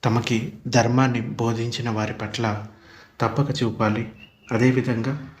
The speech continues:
మిగతా వారితో కూడా ఈ వినయ విధేయతలు అన్నది కలిగి ఉండాలి. వినయం అని చెప్పబడే మంచి గుణాలు ఆచార్యుని లేదా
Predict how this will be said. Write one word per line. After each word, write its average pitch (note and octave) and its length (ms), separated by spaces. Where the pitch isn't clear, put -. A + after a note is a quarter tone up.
మిగతా A#2+ 340
వారితో A#2+ 420
కూడా A2+ 440
ఈ A#2+ 100
వినయ A2+ 340
విధేయతలు A2+ 520
అన్నది G#2 500
కలిగి G#2+ 240
ఉండాలి. G2+ 420
వినయం D3 380
అని C#3+ 160
చెప్పబడే C3+ 520
మంచి A#2 480
గుణాలు A#2 500
ఆచార్యుని A#2 760
లేదా A2 460